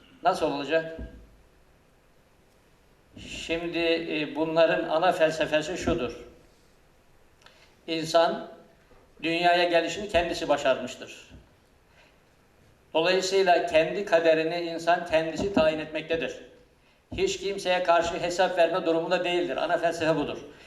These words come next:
Eğitim bunun üzerine şekillenmektedir. İster siz bu eğitimi Amerika'dan alın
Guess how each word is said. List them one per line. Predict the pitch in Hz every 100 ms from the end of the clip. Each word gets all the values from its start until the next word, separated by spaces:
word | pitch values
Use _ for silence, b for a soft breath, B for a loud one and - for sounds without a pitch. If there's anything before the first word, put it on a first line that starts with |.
| B B _ -
Eğitim | 185 190 202 - 202
bunun | 170 233
üzerine | 233 180 165
şekillenmektedir. | - 156 160 147 143 143 - 135 123 - - - - - b b b b -
İster | 214 208 196
siz | 190 190 165
bu | 175
eğitimi | 170 165 151 143
Amerika'dan | 147 180 202 202 202 202
alın | 196 202 202 202